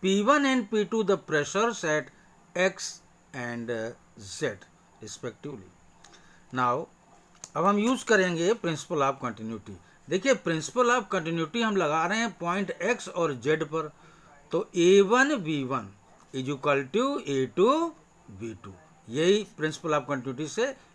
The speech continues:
ए वन वी वन is ए टू वी टू। So ए वन upon ए टू is वी टू upon वी वन। अब इन्हीं एक्स और जेड पॉइंट पर हम लगा रहे हैं बर्नौलीज थ्योरम।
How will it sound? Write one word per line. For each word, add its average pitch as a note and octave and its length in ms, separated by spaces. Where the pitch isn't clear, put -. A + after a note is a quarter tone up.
ए E3 120
वन A3 180
वी F#3+ 120
वन D#3 200
is A#3+ 300
ए C3+ 180
टू B2+ 100
वी G2+ 240
टू। F#2+ 80
So C4+ 220
ए G#3 160
वन A3+ 280
upon D#3+ 240
ए D3 100
टू C#3 160
is A#3 260
वी A#2+ 240
टू A#2+ 140
upon B2+ 400
वी F#2+ 80
वन। F2 200
अब G3+ 200
इन्हीं G#3+ 260
एक्स B3+ 200
और A#3 140
जेड F3+ 300
पॉइंट D#3+ 280
पर D#3+ 120
हम C#3+ 100
लगा B2+ 280
रहे D#3 100
हैं A3+ 80
बर्नौलीज C#3 460
थ्योरम। A3 280